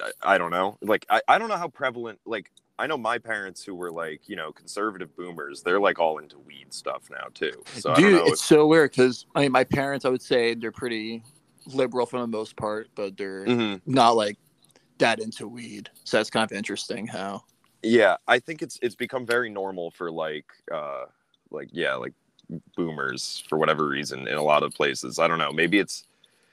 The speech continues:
Speaker 1: I think it's that they've made them, it's that you don't have to smoke it. I think a lot of people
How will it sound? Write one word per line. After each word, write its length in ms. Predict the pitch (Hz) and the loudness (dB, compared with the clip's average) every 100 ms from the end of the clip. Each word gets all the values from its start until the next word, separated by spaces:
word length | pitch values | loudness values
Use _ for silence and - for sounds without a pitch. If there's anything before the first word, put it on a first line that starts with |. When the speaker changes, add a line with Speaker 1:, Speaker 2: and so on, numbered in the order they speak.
| _ _ | _ _
Speaker 1:
I 100 | 107 | 2
think 140 | 147 | 2
it's 140 | 156 - | 0 -4
that 120 | 127 | -4
they've 160 | 113 98 | -4 -4
made 300 | 107 101 87 | -4 -4 -4
them, 340 | 95 90 85 - _ | -6 -6 -14 -20 _
it's 180 | 98 - | -8 -8
that 100 | 104 | -8
you 80 | 92 | -4
don't 120 | 98 | -2
have 80 | 110 | -4
to 80 | 90 | -6
smoke 380 | - - 90 95 | -10 -4 -4 0
it. 100 | 135 | 0
I 100 | - | 2
think 140 | 92 123 | -2 2
a 40 | |
lot 140 | 110 110 | 4 4
of 60 | |
people 300 | 113 104 85 | 0 -4 -4